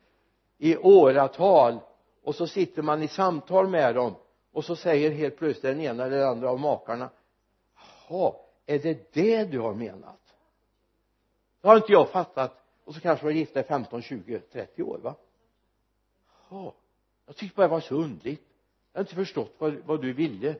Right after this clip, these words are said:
när du sa så." Alltså, det tar tid på jorden. Det tar tid också att umgås med Gud. I ordet, i bönen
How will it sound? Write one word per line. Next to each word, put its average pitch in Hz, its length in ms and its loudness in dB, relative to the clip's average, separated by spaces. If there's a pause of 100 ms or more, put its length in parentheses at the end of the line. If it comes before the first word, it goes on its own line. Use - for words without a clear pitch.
(100)
när 151 120 -8
du 127 120 -10
sa 101 220 -10
så." - 200 -18 (3750)
Alltså, 165 300 -2 (1700)
det 160 100 0
tar 170 180 -6
tid 170 360 -6
på 170 100 -6
jorden. 143 480 -4 (420)
Det 139 100 -10
tar 165 160 -12
tid 160 280 -8
också 143 220 -10
att 135 120 -16
umgås 131 340 -12
med 165 140 -16
Gud. 123 440 -12 (1400)
I 135 140 -4
ordet, 202 680 -2 (1300)
i 135 140 -6
bönen 196 760 2